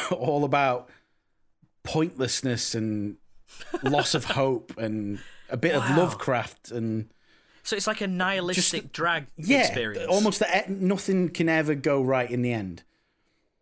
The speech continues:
Speaker 2: Oh my
Speaker 1: And
Speaker 2: God, I want this in my
Speaker 1: and
Speaker 2: life.
Speaker 1: the singing he did, like, he pl-, he played a, a lot of instruments, and it was all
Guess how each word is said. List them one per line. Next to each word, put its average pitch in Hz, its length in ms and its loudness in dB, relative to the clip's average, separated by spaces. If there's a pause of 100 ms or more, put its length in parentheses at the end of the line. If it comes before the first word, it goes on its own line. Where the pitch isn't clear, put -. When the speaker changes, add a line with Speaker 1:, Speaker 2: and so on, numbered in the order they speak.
(200)
Speaker 2:
Oh 294 120 -4
my - 200 2
Speaker 1:
And 143 100 0
Speaker 2:
God, 208 320 0
I 160 140 0
want 202 260 -4
this 143 220 -6
in 156 60 -4
my 151 180 0
Speaker 1:
and 180 120 4
Speaker 2:
life. 165 180 4
Speaker 1:
the 170 100 4
singing 165 680 4
he 110 120 -2
did, 98 240 -4
like, 131 180 0
he 170 100 0
pl-, - 140 -2
he 143 100 0
played 180 280 2
a, 139 240 2
a 127 40 2
lot 156 160 2
of 120 60 2
instruments, 98 680 -4
and 120 100 -4
it 127 120 -4
was 135 100 0
all 160 560 2